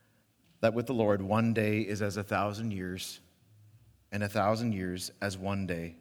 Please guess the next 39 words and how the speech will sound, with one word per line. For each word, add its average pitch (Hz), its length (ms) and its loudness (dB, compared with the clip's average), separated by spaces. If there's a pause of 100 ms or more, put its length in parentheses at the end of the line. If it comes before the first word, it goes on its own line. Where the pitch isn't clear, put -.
(800)
The 127 80 2
Lord 131 320 6
is 107 180 2
not 117 400 2
slow 120 800 4
to 110 140 -4
fulfill 110 400 0
his 101 180 -4
promises." 101 560 0
Some 120 500 2
count 101 360 -4
slowness. 95 600 -4
See, - 300 -6
we 101 280 0 (340)
pray 113 400 2
and 104 160 -2
we 104 100 -2
wait 101 400 -2
and 95 180 -6
we 98 120 -4
wonder, 98 580 -4 (840)
"God, 110 180 -6
where 110 180 -2
are 107 200 -2
you?" 92 240 -10 (1300)
Well, 117 240 -4 (1000)
there's 113 180 0
slowness 117 680 -2
as 98 180 -4
you 110 140 0
and 107 80 -2
I 104 160 2
might 101 220 -2
define 95 340 -6
it, 101 160 -4
and 98 140 -6
then 95 80 -4
there's 95 180 -6
slowness 101 640 -2